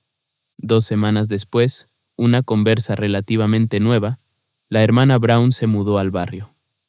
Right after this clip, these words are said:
La hermana Jones sintió entonces la impresión de recomendar que el obispo entrevistara a la hermana Brown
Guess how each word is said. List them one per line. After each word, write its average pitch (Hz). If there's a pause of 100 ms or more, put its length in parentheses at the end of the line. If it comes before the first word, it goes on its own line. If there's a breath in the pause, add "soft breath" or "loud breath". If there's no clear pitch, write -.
(600)
La 107
hermana 117
Jones 120
sintió 123
entonces 131
la 120
impresión 107
de 120
recomendar 107
que 120
el 107
obispo 113
entrevistara 110
a 101
la 101
hermana 101
Brown 104